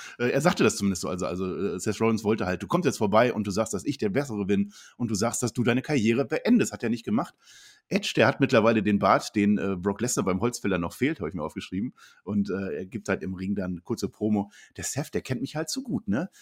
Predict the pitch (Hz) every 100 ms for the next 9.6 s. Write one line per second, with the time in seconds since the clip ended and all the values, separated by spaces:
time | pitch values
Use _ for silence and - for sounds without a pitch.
0 | - 120 - 104 110 - - 98 101 -
1 | 104 87 85 - 143 85 73 - 131 110
2 | - 98 180 151 95 90 87 92 - 143
3 | - - - 120 - 123 139 - 110 -
4 | 107 98 101 98 90 104 101 92 - 131
5 | 104 101 110 - - - 87 113 - 110
6 | 95 - 107 - - - - - - 90
7 | 85 87 104 - 135 175 202 190 - -
8 | - - - 90 90 _ - 101 104 131
9 | 139 127 123 110 113 -